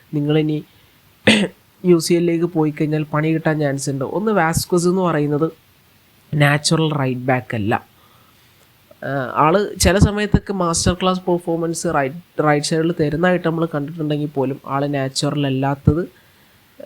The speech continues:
റയലിനെ സംബന്ധിച്ചിടത്തോളം ഒരു അടിയാണ്. കർവഹാളിൻ്റെ ആ ഒരു ഇഞ്ചുറി ആണ് അവിടെ പ്രശ്നമായി മാറിയിട്ടുള്ളത്. ഏഹ്, പിന്നെ പ്രശ്നം എന്താണെന്ന് വെച്ച് കഴിഞ്ഞാൽ ഫെർലാൻ മെൻഡി പഴയ കത്തിക്കലൊന്നുമില്ല മെൻഡി, അതൊരു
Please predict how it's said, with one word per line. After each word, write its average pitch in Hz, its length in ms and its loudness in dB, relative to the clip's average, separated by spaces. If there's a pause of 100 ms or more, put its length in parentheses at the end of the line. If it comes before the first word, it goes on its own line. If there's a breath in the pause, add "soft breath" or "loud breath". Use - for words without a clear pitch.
(140)
റയലിനെ 147 300 2
സംബന്ധിച്ചിടത്തോളം 147 800 -2
ഒരു 143 120 0
അടിയാണ്. 135 420 0 (560)
കർവഹാളിൻ്റെ 143 600 2
ആ 156 80 2
ഒരു 147 140 0
ഇഞ്ചുറി 151 320 -2 (680 soft breath)
ആണ് 151 280 2
അവിടെ 170 200 2
പ്രശ്നമായി 190 400 2
മാറിയിട്ടുള്ളത്. 170 560 0 (1080)
ഏഹ്, 143 160 4
പിന്നെ 170 240 4 (140)
പ്രശ്നം 165 260 -4
എന്താണെന്ന് 175 240 0
വെച്ച് 165 120 -6
കഴിഞ്ഞാൽ 185 200 -4 (120)
ഫെർലാൻ 180 320 2 (100)
മെൻഡി 156 220 0 (100)
പഴയ 156 280 4
കത്തിക്കലൊന്നുമില്ല 160 800 0
മെൻഡി, 120 240 -8 (840 soft breath)
അതൊരു 156 200 2